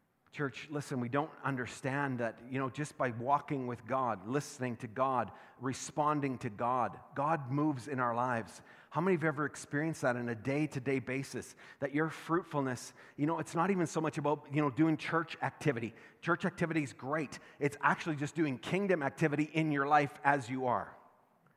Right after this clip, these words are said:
It's living in the kingdom of God and expressing that life to the world around you. It's a beautiful and a powerful thing. And often it's just joining God in his work.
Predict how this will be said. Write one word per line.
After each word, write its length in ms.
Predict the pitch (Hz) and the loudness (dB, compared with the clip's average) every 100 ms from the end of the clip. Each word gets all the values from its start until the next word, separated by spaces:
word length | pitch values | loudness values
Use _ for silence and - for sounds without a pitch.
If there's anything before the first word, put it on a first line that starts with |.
| _ _ _ _ _ _ _ - | _ _ _ _ _ _ _ -4
It's 220 | 151 - | -4 -4
living 440 | 143 160 185 180 160 | 0 0 2 0 2
in 140 | 147 | 0
the 80 | 135 | 0
kingdom 420 | - 175 180 160 | 0 0 2 2
of 160 | 135 113 | 0 2
God 260 | 151 160 | 2 4
and 80 | 139 | 0
expressing 800 | 120 - - - 175 - 175 147 | -4 -10 -12 -4 -4 -2 -2 2
that 220 | 131 143 | 2 2
life 300 | 143 151 - | 0 0 -4
to 100 | 147 | -6
the 80 | 127 | -4
world 380 | 123 143 151 139 | 0 0 0 -2
around 440 | 120 120 131 123 | -2 -2 -2 -4
you. 180 | 110 107 - _ _ _ _ _ _ _ _ - | -6 -8 -12 _ _ _ _ _ _ _ _ -12
It's 160 | - | -8
a 40 | 110 | -6
beautiful 580 | 110 139 135 117 101 113 | -4 -4 -4 -6 -8 -8
and 100 | 107 | -8
a 40 | |
powerful 840 | - - 123 120 101 - 98 92 - - | -8 -6 -2 0 -2 -4 -10 -10 -16 -8
thing. 360 | 110 95 92 - _ _ _ _ _ | -8 -8 -12 -16 _ _ _ _ _
And 140 | - 127 | -8 0
often 340 | 139 139 139 | 0 2 -2
it's 160 | 127 - | -4 -6
just 240 | 139 - 113 | -10 -10 -6
joining 480 | 135 135 131 120 | -2 -2 -2 -4
God 340 | 110 117 123 117 | -2 0 0 -2
in 100 | 107 | -6
his 240 | 107 92 | -6 -8
work. 360 | 104 117 107 | -8 -8 -8